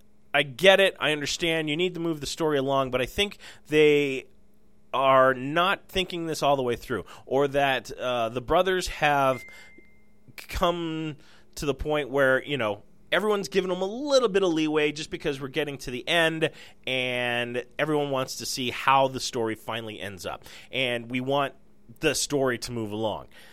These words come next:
So how do you do that? Well, you just create a lot of red herrings and then pray to God that the fans don't pick you apart on the boards. There we go. Do I, mm,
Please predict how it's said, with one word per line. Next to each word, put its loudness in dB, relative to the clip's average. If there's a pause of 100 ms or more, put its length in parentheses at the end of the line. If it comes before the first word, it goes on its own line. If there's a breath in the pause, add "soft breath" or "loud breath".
(100)
So 8
how -6
do -6
you 2
do -4
that? 0
Well, 4
you -2
just -6
create -2
a -2
lot 2
of 0 (400 loud breath)
red 4
herrings 2
and 2
then 0
pray 0
to 0
God 0
that -14
the -6
fans -4
don't -6
pick -6
you -4
apart -4
on -8
the -12
boards. -14 (140)
There -6
we -2
go. 0 (1700 loud breath)
Do 0
I, -2 (160)
mm, -8